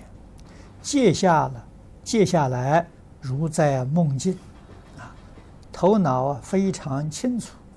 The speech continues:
外面其他同事说话是一清二楚。这他有三个问题。第一个是不知遇到这种境界，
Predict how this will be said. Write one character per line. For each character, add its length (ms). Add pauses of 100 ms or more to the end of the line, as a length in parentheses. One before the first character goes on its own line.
(880)
外 420
面 420 (220)
其 480
他 340
同 400
事 260
说 300
话 400 (380)
是 100 (160)
一 160
清 420
二 160
楚。 160 (1300)
这 80
他 160
有 160
三 240
个 100
问 120
题。 260 (1000)
第 100
一 80
个 100
是 220 (300)
不 120
知 460 (220)
遇 180
到 180
这 140
种 240
境 220
界， 240